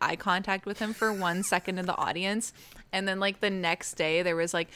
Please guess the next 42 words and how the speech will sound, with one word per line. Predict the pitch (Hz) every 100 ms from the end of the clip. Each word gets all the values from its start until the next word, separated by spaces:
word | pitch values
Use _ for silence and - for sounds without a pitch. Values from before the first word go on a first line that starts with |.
| - -
news | 190 175 180 180
that | 180
he | 185
broke | 180 175 170
up | 165
with | 175
his | 196 170
girlfriend, | 156 147 - 196 214
and | 180
you're | 175
like, | 170 170 - _ -
"Guys, | 175 170 156 - 330 - - - 880 988 427
<laughs> | - _ - -
I | - 208
think | - 226 226 494 - - - - - - - - - _
Harry | 277 233 262
Styles | 294 240 240 247
making | 262 254 262 226
eye | - 180
contact | - 247 247 262 254
with | 247
me, | 220 185 185 226
like, | 202
I | 208
think | 214 196 202 -
he | - - 320
fell | - 233 214
in | 208
love. | 185 175
I | 190
think | - 214 302
that | 302 -
I'm | 190 196
the | 196
reason | 190 185 185
why | 165 156 156 160 - - - -
him | 196 185
and | 185 185
Olivia | 185 170 180
Wilde | 156 135 156 165
broke | 170 156 -
up." | 254 -